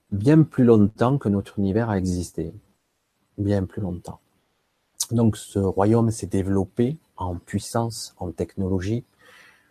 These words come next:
en, ils sont arrivés peu à peu à ce que je le nomme, moi, le paroxysme de l'évolution, à une sorte de, d'ultime frontière,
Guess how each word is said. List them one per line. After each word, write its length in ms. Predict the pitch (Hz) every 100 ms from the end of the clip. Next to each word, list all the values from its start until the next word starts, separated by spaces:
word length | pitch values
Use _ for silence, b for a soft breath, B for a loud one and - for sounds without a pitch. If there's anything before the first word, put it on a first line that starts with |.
| b _
en, 340 | 98 95 92 87 - _ _ -
ils 40 |
sont 140 | - 104
arrivés 380 | 98 104 107 110
peu 180 | -
à 80 | 92
peu 260 | - 107 104
à 160 | 85
ce 280 | 85 - -
que 120 | -
je 120 | 85 90
le 100 | 90
nomme, 260 | 98 95
moi, 280 | 87 90 92
le 100 | 85
paroxysme 680 | - 95 98 - - 101 98
de 100 | 90
l'évolution, 840 | 90 87 90 95 90 - 127 131 - _ _ _ _ _ _ b b b b _
à 220 | 92 95
une 100 | 98
sorte 420 | 101 - 104 -
de, 380 | 170 110 101 - 147 _ _ _ _ _ _ _ _ _ _ _ _ _ _ _ _ _ _ _ _ _ _ _ - - _ _ -
d'ultime 560 | 104 107 104 - 110
frontière, 760 | 104 - 101 98 - 95 101